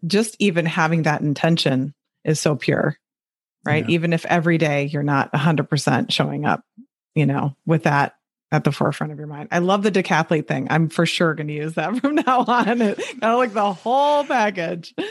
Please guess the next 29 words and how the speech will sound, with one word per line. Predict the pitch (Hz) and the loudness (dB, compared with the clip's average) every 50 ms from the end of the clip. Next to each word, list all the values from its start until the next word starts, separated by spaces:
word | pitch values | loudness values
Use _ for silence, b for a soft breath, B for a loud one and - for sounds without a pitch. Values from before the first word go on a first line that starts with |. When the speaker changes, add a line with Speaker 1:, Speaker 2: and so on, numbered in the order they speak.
| 427 370 - | -6 -4 0
Speaker 2:
I | 185 233 | 0 2
Speaker 1:
It's | 214 208 | 2 4
Speaker 2:
used | 226 214 214 220 | 2 2 2 0
it | 175 | 0
Speaker 1:
so | 190 185 | 0 0
Speaker 2:
for | 175 | 0
Speaker 1:
good. | 165 160 | 2 2
Speaker 2:
myself, | 151 139 135 - - 165 202 247 233 - - | 2 2 0 0 0 0 -2 -2 -2 -4 -2
honestly. | 120 131 165 190 185 - - 127 110 110 | 0 0 2 2 0 0 -2 -2 0 0
I, | 120 123 131 131 | 2 2 2 2
it | 135 160 180 185 143 135 135 135 175 | 2 0 0 0 0 0 0 0 0
came | 180 147 143 139 | 0 2 2 2
Speaker 1:
Yeah. | 139 | 2
Speaker 2:
out | 131 127 | 2 0
of | 123 135 - - | -2 -4 -4 -2
an | 127 123 | -2 0
experience | 123 117 - - 139 131 127 120 - | 0 0 -2 0 0 0 2 2 0
I | 127 | 0
had | 113 113 113 113 | 2 2 0 2
about | 107 110 104 92 - | 0 0 -2 -2 -2
thirty | 120 117 117 131 127 | -2 -2 0 2 2
years | 117 113 113 120 127 127 | 2 2 2 2 2 0
ago, | 139 135 110 107 98 101 101 110 135 143 | 0 0 0 0 0 0 -2 -2 -4 -2
which | 123 110 104 - - 143 | -2 -2 0 0 -2 -2
I | 123 113 107 | 0 0 2
was | 104 101 101 110 | 0 0 0 0
a | 104 98 - - _ _ _ _ - 113 | -2 -4 -6 -12 _ _ _ _ -6 -2
new | 113 117 127 139 | 0 2 2 2
parent. | 135 - 143 127 123 123 120 123 123 120 - | 2 2 2 2 2 4 4 2 2 0 -2